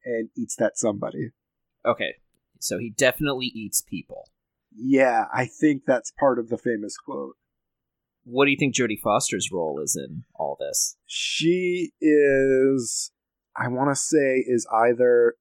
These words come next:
Speaker 1: like, the detective or whoever that's after him, or one of his students in med school or something like that. I'm not sure.
Speaker 2: Okay.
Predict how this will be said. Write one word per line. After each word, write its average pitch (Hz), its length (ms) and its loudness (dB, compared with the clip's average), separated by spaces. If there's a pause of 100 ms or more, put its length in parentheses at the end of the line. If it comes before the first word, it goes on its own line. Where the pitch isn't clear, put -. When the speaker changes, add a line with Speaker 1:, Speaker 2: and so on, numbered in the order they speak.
(140)
Speaker 1:
like, 101 300 -4 (1400)
the 101 600 0 (180)
detective 127 1200 2 (920)
or 123 280 2
whoever 127 500 2
that's 107 260 0 (100)
after 151 380 2
him, 170 340 -4 (120)
or 123 640 4 (480)
one 120 360 2
of 117 200 2
his 110 520 -2
students - 1080 -2
in 110 220 -8
med 104 280 -2
school 107 680 -6
or 123 120 0
something 107 420 -2
like 101 260 -10
that. - 280 -10 (1200)
I'm 127 100 -2
not 120 200 0
sure. 104 320 0
Speaker 2:
Okay. - 400 -8